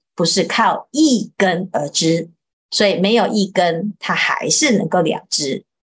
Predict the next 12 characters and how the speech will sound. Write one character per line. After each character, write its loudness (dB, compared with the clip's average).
他 0
不 -4
是 -2
因 2
为 2
有 -2
一 2
根 2
才 0
能 -4
够 2
了 -2